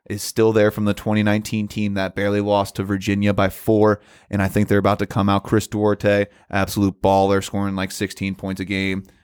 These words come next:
Uh, Eugene Amorier, also an absolute baller.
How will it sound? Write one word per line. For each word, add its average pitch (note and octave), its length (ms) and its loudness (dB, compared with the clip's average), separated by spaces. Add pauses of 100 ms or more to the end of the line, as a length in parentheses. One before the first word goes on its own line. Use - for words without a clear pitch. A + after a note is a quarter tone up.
(140)
Uh, F2+ 340 0 (440)
Eugene G#2+ 560 -2
Amorier, G#2 840 4 (160)
also G2+ 440 -2
an G2 80 -4
absolute G2 500 -10
baller. G2 520 -6